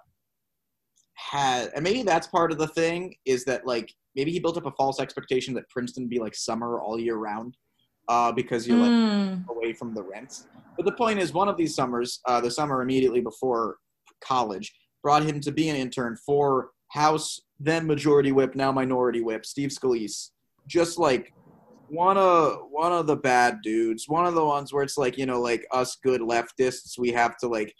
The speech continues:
Speaker 1: keep a certain distance from constantly shitting on conservatives so we can keep up our,
Speaker 2: Right.
Speaker 1: our cool. But, like, this guy, like, is the devil. We can, you know, it's, it's still,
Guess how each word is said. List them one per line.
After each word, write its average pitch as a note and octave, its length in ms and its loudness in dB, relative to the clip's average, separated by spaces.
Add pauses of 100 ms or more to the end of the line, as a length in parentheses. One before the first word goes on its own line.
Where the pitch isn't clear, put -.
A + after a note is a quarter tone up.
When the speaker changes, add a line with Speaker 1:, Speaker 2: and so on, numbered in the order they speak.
(160)
Speaker 1:
keep - 200 -4
a B2+ 60 0
certain B2 360 0
distance A#2+ 440 -6
from A2+ 160 -10
constantly A#2+ 540 -4
shitting B2 320 -2
on A2+ 120 -8
conservatives A#2+ 720 -2
so A#2 140 -4
we A2 120 -4
can A2+ 160 -10
keep - 240 -6
up G2+ 140 -10
our, - 160 -4
Speaker 2:
Right. F3+ 480 0
Speaker 1:
our A2 180 -16
cool. D#3+ 240 -2 (200)
But, D3 80 2
like, C3+ 160 2
this E3 160 0
guy, D3+ 180 6
like, B2+ 180 0
is D#3 220 4
the C3 100 -2
devil. G#2+ 360 -4
We A2 100 -4
can, B2+ 160 -8
you A#2+ 100 -6
know, A#2 80 -12
it's, B2 220 -6
it's C3 140 -8
still, - 260 -2